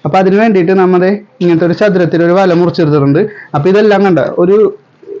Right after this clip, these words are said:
ബാക്കി ഉണ്ടായിരുന്ന വല ആയിരുന്നു കേട്ടോ ഇത് ഇവിടെ. അപ്പൊ ഇതിൽ നിന്ന് ഞാൻ ദേ ഇത് നമുക്ക് വേണ്ടാത്ത ഭാഗമുണ്ട് മുറിച്ച് മാറ്റിയതാണ്. അപ്പൊ നമുക്ക് ഇത് താഴത്തോട്ട് ഇടാം. അപ്പൊ നമ്മ അതിൽ നിന്ന് ദേ കറക്റ്റ് ചതുരത്തിൽ ഒരു പീസ് നമ്മ മുറിച്ചെടുത്തിട്ടുണ്ട് കേട്ടോ. അപ്പൊ ഇത് മുറിക്കണ എങ്ങനെയാന്ന് പറഞ്ഞു കഴിഞ്ഞാൽ കറക്റ്റ് ഇങ്ങനെ നോക്കിയേ കണ്ടോ,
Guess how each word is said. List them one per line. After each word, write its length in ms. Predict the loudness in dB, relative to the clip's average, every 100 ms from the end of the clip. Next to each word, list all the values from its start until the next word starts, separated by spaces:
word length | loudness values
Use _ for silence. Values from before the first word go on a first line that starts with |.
| -2
ബാക്കി 240 | 0 2 0
ഉണ്ടായിരുന്ന 320 | 2 2 2
വല 160 | 2 2 2 2
ആയിരുന്നു 320 | 2 0 0
കേട്ടോ 120 | 0 0
ഇത് 60 |
ഇവിടെ. 160 | 0 0 -2 -10 -20 -10
അപ്പൊ 120 | -2 0
ഇതിൽ 140 | 2 2
നിന്ന് 120 | 2 2
ഞാൻ 140 | 2 2
ദേ 60 | 0 -2 -12 _ -4
ഇത് 60 | 0
നമുക്ക് 200 | 0 2 2
വേണ്ടാത്ത 340 | 2 0 0 0 0 0 2
ഭാഗമുണ്ട് 360 | 2 2 2 2
മുറിച്ച് 260 | 0 0 -2 -2 -4
മാറ്റിയതാണ്. 400 | -4 -2 0 0
അപ്പൊ 100 | 0 0
നമുക്ക് 180 | -2 -2
ഇത് 60 | -2
താഴത്തോട്ട് 300 | -2 -4 -4
ഇടാം. 180 | -4 -6 -18 _ _ -12 -6
അപ്പൊ 100 | -2 0
നമ്മ 100 | 0
അതിൽ 180 | 0 0
നിന്ന് 140 | 0 2
ദേ 60 | 0 -2 -2
കറക്റ്റ് 260 | -2 -2 -2 -2
ചതുരത്തിൽ 420 | 0 0 0 0
ഒരു 80 | 0 0
പീസ് 240 | -2 0 0
നമ്മ 140 | 2 2
മുറിച്ചെടുത്തിട്ടുണ്ട് 640 | 0 0 -2 0 0 0
കേട്ടോ. 140 | -2 -4 -8 -18 -20 -8
അപ്പൊ 100 | -2
ഇത് 80 | 0 2
മുറിക്കണ 280 | 0 0 0
എങ്ങനെയാന്ന് 300 | 2 2 2 2
പറഞ്ഞു 200 | 2 2
കഴിഞ്ഞാൽ 280 | 2 2 0 -4 _
കറക്റ്റ് 300 | -4 -4 -2 0
ഇങ്ങനെ 160 | 2 2
നോക്കിയേ 240 | 0 0 0
കണ്ടോ, 160 | 0